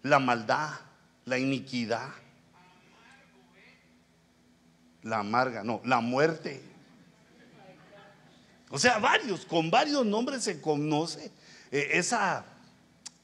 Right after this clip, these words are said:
digámosle así, potestad femenina que en ese entonces se levantó. Y cuando vemos en la Escritura, vemos entonces que en algún momento de que fue creada la tierra, cuando Dios creó la tierra,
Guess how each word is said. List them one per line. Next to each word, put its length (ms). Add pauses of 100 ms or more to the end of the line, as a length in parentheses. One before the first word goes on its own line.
(1700)
digámosle 580
así, 300
potestad 800
femenina 840
que 140
en 140
ese 220
entonces 520
se 140
levantó. 560 (1400)
Y 120
cuando 380
vemos 360
en 120
la 60
Escritura, 640
vemos 380
entonces 500
que 100
en 120
algún 420
momento 560
de 100
que 440
fue 240
creada 360
la 220
tierra, 400
cuando 640
Dios 260
creó 180
la 200
tierra, 400